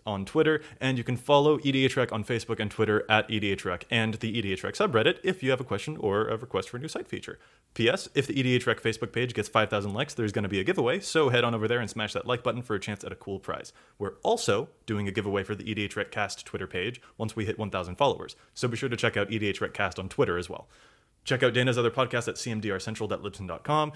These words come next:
You can check us out at E D H recast dot libsyn dot com or contact us at E D H recast at gmail dot com. You can find us on iTunes, and if you do, please consider leaving a review to help us boost our visibility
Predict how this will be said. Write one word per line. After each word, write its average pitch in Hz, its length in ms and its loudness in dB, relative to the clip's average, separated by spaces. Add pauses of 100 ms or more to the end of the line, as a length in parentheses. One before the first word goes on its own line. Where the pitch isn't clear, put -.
(120)
You 107 80 -4
can 104 100 0
check - 260 -4
us 156 200 6
out 147 100 2
at 139 160 -2
E 135 80 -2
D 131 120 2
H 117 120 2
recast 135 380 2
dot 120 120 0
libsyn 131 220 -2
dot 123 140 0
com 127 260 0
or 98 180 0
contact 98 400 -6
us 95 160 -6
at 104 240 -2
E 107 80 -8
D 92 120 -8
H - 100 -8
recast 95 340 -8
at 85 100 -10
gmail 143 280 0
dot 123 180 0
com. 123 280 -2 (260)
You 113 80 -8
can 113 100 0
find 113 200 4
us 101 100 -2
on 92 100 -4
iTunes, 160 580 -2
and 175 360 -2
if - 140 -4
you 127 80 -4
do, 123 160 -4
please 143 260 -6
consider 120 280 -4
leaving 107 260 -2
a 107 40 -2
review 101 300 -4
to 95 80 -4
help 95 160 -10
us 92 100 -12
boost 127 320 -4
our 107 60 -2
visibility 95 520 -4